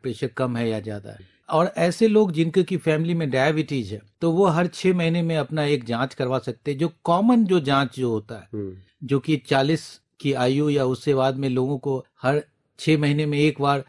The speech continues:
Speaker 1: routinely कराना चाहिए,
Speaker 2: हम्म।
Speaker 1: जिसमें blood sugar हो गया, liver function test, kidney function test हो गया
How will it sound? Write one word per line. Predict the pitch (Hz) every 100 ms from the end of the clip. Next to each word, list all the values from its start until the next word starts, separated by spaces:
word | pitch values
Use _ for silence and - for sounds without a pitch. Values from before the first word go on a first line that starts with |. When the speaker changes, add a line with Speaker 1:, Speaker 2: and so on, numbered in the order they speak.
| _ 135
Speaker 1:
routinely | 151 160 190 196 196 196 - _ _
कराना | - 131 131 143
चाहिए, | 131 127 120 123
Speaker 2:
हम्म। | 123 _ _ -
Speaker 1:
जिसमें | 131 151 135
blood | 117 135
sugar | - 139 135
हो | 131 139 151
गया, | 135 135 131 -
liver | 127 135
function | 139 139 123 117
test, | 120 139 127
kidney | 135 120 135
function | 131 127 139 127
test | 139 127 -
हो | 127
गया | 120